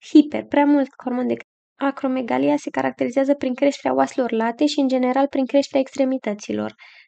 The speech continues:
Prin, uh, hipersecreție de S T H după pubertate. Medulo suprarenala, ok? Medulo suprarenala cate-, secretă catecolamine. Ok? Catecolamine,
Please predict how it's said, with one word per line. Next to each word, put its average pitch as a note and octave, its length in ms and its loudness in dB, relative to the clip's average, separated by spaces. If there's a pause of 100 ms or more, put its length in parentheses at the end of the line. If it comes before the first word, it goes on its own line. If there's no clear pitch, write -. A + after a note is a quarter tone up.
(140)
Prin, D#4+ 280 2
uh, A#3+ 760 -4
hipersecreție C#4 720 -2
de C4 80 -2
S - 60 -10
T B3+ 200 -8
H C4+ 260 -4
după A#3 440 -4 (340)
pubertate. G#3+ 720 -6 (260)
Medulo B3 540 2
suprarenala, B3 800 -2
ok? B3 300 -6
Medulo B3 460 -2
suprarenala A3+ 800 -6 (160)
cate-, C4+ 420 -2
secretă C#4 500 -4
catecolamine. B3+ 920 -2 (1000)
Ok? A#3 280 -4
Catecolamine, B3+ 800 -2